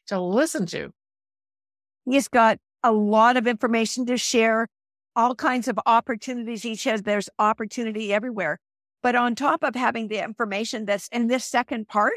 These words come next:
Speaker 2: of the first, second of two parts, you can also catch him on the first Saturday of every month at ten A M on Hamilton Radio nine hundred C H M L, where he has Building Hamilton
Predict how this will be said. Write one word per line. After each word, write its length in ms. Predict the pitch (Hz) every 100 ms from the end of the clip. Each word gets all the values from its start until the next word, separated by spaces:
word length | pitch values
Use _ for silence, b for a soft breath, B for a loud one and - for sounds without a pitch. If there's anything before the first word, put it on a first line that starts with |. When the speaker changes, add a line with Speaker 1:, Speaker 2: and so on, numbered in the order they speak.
| -
Speaker 2:
of 100 | 208
the 80 | 226
first, 500 | 190 196 220 - - 208
second 480 | 196 254 240 247 214
of 180 | - 202 -
two 180 | 254
parts, 560 | 233 214 214 220 - - _
you 120 | 233 240
can 160 | 254
also 320 | 247 311 -
catch 320 | 220 - 226 -
him 140 | 226
on 140 | 214
the 100 | 208 - -
first 320 | 247 262 -
Saturday 600 | 262 254 233 208 185 175 -
of 160 | 226 202 -
every 320 | 240 226 262
month 300 | 214 196 220
at 180 | 196 -
ten 220 | - 233
A 220 | 220 208
M 200 | 196 214 220 B B -
on 260 | 226 208 -
Hamilton 680 | 196 214 226 233 220 233 214
Radio 460 | 208 214 247 247
nine 340 | 240 220 214 233
hundred 360 | 226 226 226
C 260 | - - 226
H 260 | 226 220 -
M 240 | 208 202
L, 340 | 190 196 - _ _ _
where 220 | - 220 208
he 140 | 196
has 380 | 202 208 196 185
Building 540 | - 180 226 226 233 220
Hamilton 680 | 214 208 226 226 277 294